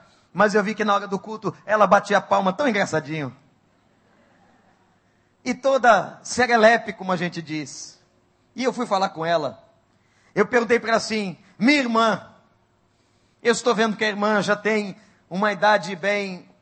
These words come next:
maior do que a minha." Aí ela disse assim, com toda, ela é muito alegre, disse assim: "Será que você chega lá?" Eu disse: "Estou orando, né, irmã, por isso."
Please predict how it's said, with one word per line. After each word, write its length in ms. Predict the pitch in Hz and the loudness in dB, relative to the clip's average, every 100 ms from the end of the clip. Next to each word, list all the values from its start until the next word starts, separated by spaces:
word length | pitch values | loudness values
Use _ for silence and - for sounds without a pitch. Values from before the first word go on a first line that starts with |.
| _ _ | _ _
maior 400 | 156 185 190 190 | -4 0 4 2
do 120 | 185 | 0
que 80 | 190 | -2
a 80 | 175 | -2
minha." 360 | 190 196 156 - - _ _ | 0 -2 -4 -8 -20 _ _
Aí 140 | - 180 | 0 2
ela 180 | 185 | 2
disse 200 | 170 180 | -2 -6
assim, 360 | 180 175 175 160 - | -8 -6 -8 -8 -10
com 160 | 170 | -10
toda, 480 | 165 196 190 175 120 - | -6 -6 -2 0 -2 -4
ela 160 | 240 | -6
é 40 | 226 | -4
muito 480 | 202 208 175 117 - _ _ _ _ _ _ | -6 -6 -6 -8 -16 _ _ _ _ _ _
alegre, 440 | 170 185 214 190 | 0 2 2 0
disse 100 | 180 | -4
assim: 180 | 180 190 | -6 -6
"Será 180 | 175 226 | -4 -6
que 60 | - | -2
você 140 | 214 | -4
chega 300 | - 220 214 | 0 0 2
lá?" 500 | 214 240 254 240 - _ _ _ _ _ _ - - - - - - _ _ _ _ _ _ _ _ | 4 2 0 -6 -18 _ _ _ _ _ _ -20 -20 -20 -20 -20 -20 _ _ _ _ _ _ _ _
Eu 120 | - | -12
disse: 240 | 151 170 175 | -8 -10 -12
"Estou 240 | 175 196 | -12 -10
orando, 340 | 196 180 170 135 | -6 -4 -6 -6
né, 120 | 139 | -8
irmã, 220 | 95 104 | -8 -14
por 220 | - 135 | -12 -10
isso." 380 | 131 135 127 - | -6 -6 -8 -16